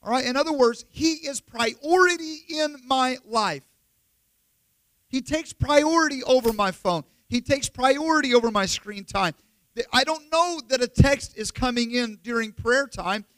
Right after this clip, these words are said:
because my phone's off. All right? I'm not answering emails as I'm trying to have my devotion time with God.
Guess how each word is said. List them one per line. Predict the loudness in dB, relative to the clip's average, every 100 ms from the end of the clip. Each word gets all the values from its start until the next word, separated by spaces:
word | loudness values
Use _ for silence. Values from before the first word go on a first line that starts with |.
| _ -8
because | -2 -2 0
my | -2
phone's | 0 0 0 -4
off. | -10 -10 -12 _ _ _ _ _ _ _ _ _ _ _ _ _ _ _ _ _ _ _ _ _ _ _ _ _ _ _ _ _ _
All |
right? | -10 -10 _ _ -14
I'm | -4
not | -2
answering | 0 0 -4 -8 -14 -14 -16 -18
emails | -6 -4 -4 -6 -6 -6 -8 -10 -20 _ _
as | -2 -2 -2
I'm | -6
trying | -4 -4 -2 -2
to | -2
have | -2 -2 -6 -6
my | -6
devotion | -6 -8 -2 -2 -2 -8 -12
time | -12 -6 -6 -6 -12 -16
with | -16 -4
God. | 0 2 0